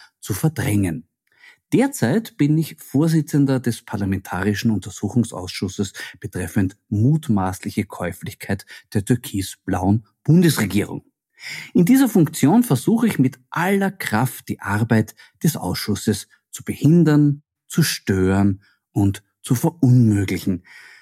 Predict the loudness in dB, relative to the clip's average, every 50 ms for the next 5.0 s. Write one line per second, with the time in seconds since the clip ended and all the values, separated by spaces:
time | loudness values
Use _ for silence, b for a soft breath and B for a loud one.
0 | B B B B B _ -10 -4 0 2 4 4 4 4 2 0 0 0 0 0
1 | 0 -2 -4 -4 -6 -2 -2 -2 0 0 -2 -2 -2 -2 -2 -2 0 2 0 0
2 | 0 -2 -6 -10 -10 -10 -10 -10 -12 -8 -6 -6 -2 0 2 2 2 2 0 0
3 | -2 -2 0 2 2 2 0 -2 -4 -4 -4 -2 -2 -2 -2 -2 -6 -10 -10 -8
4 | -6 -2 0 0 -2 -2 -4 -8 -8 -4 0 4 4 4 4 4 4 2 2